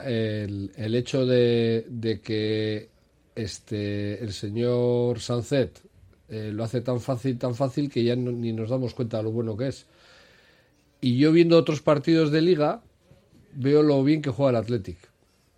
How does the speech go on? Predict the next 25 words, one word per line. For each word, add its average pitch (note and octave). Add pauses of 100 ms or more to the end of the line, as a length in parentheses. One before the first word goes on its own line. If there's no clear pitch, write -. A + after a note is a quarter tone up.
(100)
Viendo A#2+
otros A#2+
porque, G2+
eh, G#2 (460)
o -
sea, F#2+ (280)
nos G#2+
han B2+
acostumbrado C3+
a C3
una C3+
dinámica C3
tan C3+ (160)
potente D3
que, A2 (600)
que -
ya B2
nos C3
parece C#3
que B2
es A2+
lo A#2
normal. A2 (160)
Y A2
no, A#2+